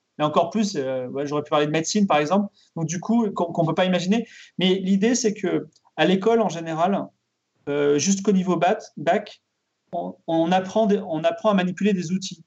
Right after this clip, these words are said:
Par exemple, euh, dériver une fonction, c'est, en fait, c'est, c'est rien d'autre qu'un outil.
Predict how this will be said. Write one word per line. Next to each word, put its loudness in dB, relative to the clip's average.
Par 0
exemple, 0
euh, 2
dériver 2
une 0
fonction, 0
c'est, -4
en 2
fait, 2
c'est, -4
c'est -4
rien 2
d'autre 0
qu'un 0
outil. -8